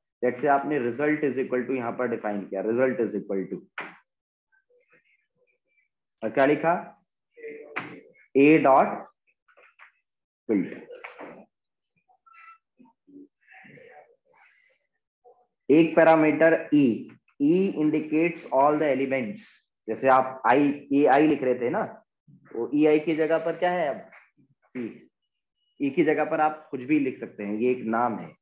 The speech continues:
variable है। और अगर आप simple सा किसको access करके देखते हैं, यहाँ पर ई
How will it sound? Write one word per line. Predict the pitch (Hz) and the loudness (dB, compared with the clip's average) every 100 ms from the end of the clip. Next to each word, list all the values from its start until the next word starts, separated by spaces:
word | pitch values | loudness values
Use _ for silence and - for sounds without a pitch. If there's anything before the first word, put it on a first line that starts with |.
| _ _ _ _ _ _ _ - | _ _ _ _ _ _ _ -6
variable | 117 113 110 95 | 0 2 2 0
है। | - - _ _ _ _ _ _ _ _ _ _ _ _ 117 | -4 -18 _ _ _ _ _ _ _ _ _ _ _ _ -2
और | 117 127 | 2 2
अगर | 127 143 | 2 2
आप | 147 | 2
simple | 143 135 135 139 | 0 -6 -2 -4
सा | 135 | -4
किसको | - 143 156 | -6 -6 -6
access | - - | -4 -4
करके | 156 131 | -2 -2
देखते | 147 147 151 | -2 -2 -2
हैं, | |
यहाँ | 143 | -4
पर | 135 220 - - _ _ _ _ _ _ _ _ _ _ _ _ - | -4 -8 -12 -20 _ _ _ _ _ _ _ _ _ _ _ _ -4
ई | 147 | -2